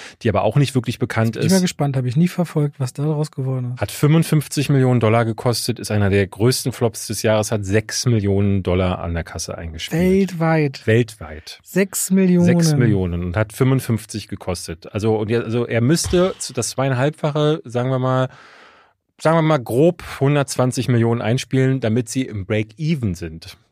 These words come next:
Speaker 1: Also knapp verfehlt, würde ich sagen.
Speaker 2: Da muss doch jetzt der Robbie Williams-Fan, war der dieses Jahr?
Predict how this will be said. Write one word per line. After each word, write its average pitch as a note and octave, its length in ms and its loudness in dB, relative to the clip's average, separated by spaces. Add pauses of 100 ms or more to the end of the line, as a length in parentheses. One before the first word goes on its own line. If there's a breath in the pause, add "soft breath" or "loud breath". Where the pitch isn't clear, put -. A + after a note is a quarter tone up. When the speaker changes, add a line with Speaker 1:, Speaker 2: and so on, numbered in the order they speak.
(260)
Speaker 1:
Also A2+ 440 2 (160)
knapp D#3 280 -2
verfehlt, G#2+ 540 0
würde G2+ 160 -4
ich - 120 -8
sagen. E2+ 320 -2
Speaker 2:
Da D#3+ 80 0
muss A#3+ 160 2
doch A#3+ 160 0
jetzt G#3+ 180 -2
der F3 80 2
Robbie E3 300 0
Williams-Fan, G3 600 0
war C#3 120 0
der G#3+ 100 0
dieses G3 300 -2
Jahr? D#4+ 180 -2